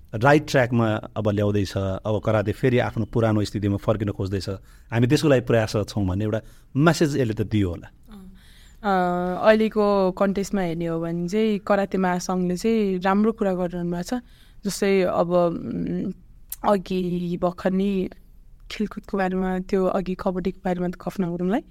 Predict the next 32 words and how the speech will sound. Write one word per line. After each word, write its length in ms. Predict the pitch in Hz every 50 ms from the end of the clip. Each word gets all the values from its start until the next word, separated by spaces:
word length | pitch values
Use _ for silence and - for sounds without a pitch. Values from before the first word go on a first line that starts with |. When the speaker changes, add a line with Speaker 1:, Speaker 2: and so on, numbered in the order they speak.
| - 143
Speaker 1:
उहुँ। 180 | 117 113 110 107
Speaker 2:
लाइक, 260 | - 196 185 190 - -
हाम्रो 360 | 202 196 196 196 185 202 220
राम्रो 380 | 214 208 196 196 196 190 208
भनेर 180 | 196 170 165 170
कुरा 220 | 160 - 180 180
गरिरहनु 300 | 180 180 175 175 170 170
भएको 160 | 165 165 - -
थियो। 280 | 302 330 - - -
Speaker 1:
हजुर। 200 | 104 87 87 85 - - - - - - - - -
Speaker 2:
तर 300 | - 190 180 180 180 180
त्यसमा 380 | 175 180 - 214 208 - 214 202
चाहिँ, 300 | 196 233 254 254 247 226 214 - - - - - - - - - - - - - - - - - - - - -
उम्, 260 | 196 202 185 180 175 170
जे 160 | 185 208 208
होस्, 260 | 220 233 - - -
हाम्रो 280 | 196 196 196 175 180 180
कराते 320 | - 202 196 196 190 190
महासङ्घ 360 | 196 190 190 190 - 190 185 185
त्यस्तो 280 | - 208 - - 220
चाहिँ 360 | 196 233 226 - - 202 180
छैन। 40 | 175
Speaker 1:
उहुँ। 520 | 185 220 - - - - 127 104 185 185 180
Speaker 2:
लाइक, 340 | 180 180 175 180 - -
अहिले 400 | - - - - 196 196 190 190
चाहिँ 280 | 185 214 226 233 226 214 - - - - - - - - - -
जसले 440 | - 202 240 262 269 277 269 269 269
बेस्ट 440 | 220 190 175 202 220 226 - - -
गर्यो 260 | 214 208 220 254 277
त्यही 400 | 247 - - - 214 208 208 196
आइरहेको 420 | 190 190 185 180 170 170 165 175 175
छ। 120 | - -